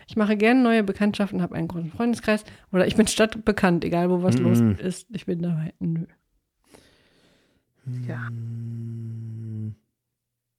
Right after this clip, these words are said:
Speaker 2: Ja, ich bin bei eins, glaub ich.
Speaker 1: Tja.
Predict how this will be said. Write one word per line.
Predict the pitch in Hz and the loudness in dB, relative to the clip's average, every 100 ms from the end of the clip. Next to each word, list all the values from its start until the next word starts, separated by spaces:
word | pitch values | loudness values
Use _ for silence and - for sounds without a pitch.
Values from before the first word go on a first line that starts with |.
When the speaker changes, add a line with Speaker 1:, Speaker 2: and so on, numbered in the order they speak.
| _ _ _ _ _ _ - _ _ _ _ | _ _ _ _ _ _ -20 _ _ _ _
Speaker 2:
Ja, | 202 135 76 80 - - - | -18 -16 -16 -16 -18 -20 -18
ich | - - | -18 -12
bin | 117 | -12
bei | 87 | -10
eins, | 76 92 92 | -12 -10 -10
glaub | - - - | -12 -14 -16
ich. | - - _ _ _ _ _ _ | -20 -20 _ _ _ _ _ _
Speaker 1:
Tja. | - - - - - - | -20 -20 -20 -20 -20 -20